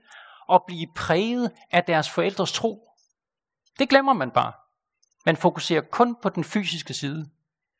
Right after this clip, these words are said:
at de har ret til deres egen krop. Men det er faktisk sådan, at F N siger, at børn har ret til at blive påvirket af deres forældres tro. Og det skal vi værne om.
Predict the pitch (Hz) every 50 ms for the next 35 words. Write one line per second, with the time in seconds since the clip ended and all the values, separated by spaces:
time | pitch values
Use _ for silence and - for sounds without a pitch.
0 | _ _ _ - 165 156 165 156 135 - 147 160 - - - 143 139 135 - 127
1 | 127 135 - - - 214 - - - - - _ _ _ _ _ _ _ _ _
2 | _ _ _ _ _ _ _ _ _ _ - - - - - - _ _ _ -
3 | 175 170 147 - 151 - - _ - 233 240 - 202 175 - - 156 135 - -
4 | 151 135 135 127 123 147 160 - 156 131 120 - 151 139 147 - - - _ _
5 | _ _ - 202 196 175 147 113 - - 135 127 - 156 185 220 - - - -
6 | - - - 175 156 - 156 139 - - - 147 190 190 175 143 123 - 123 110
7 | - - _ _ - - - 143 131 127 - 156 147 156 139 127 - - - 160
8 | 170 175 156 _ _ _ _ _ _ _ _ _ _ _ _ _ _ _ _ _
9 | _ _ _ _ _ _ _ _ _ _ _ _ _ _ _ _ _ _ _ _
10 | _ _ _ - 156 151 - - - 302 285 - - 254 208 202 170 147 131 143
11 | 170 175 160 131 - 165 - -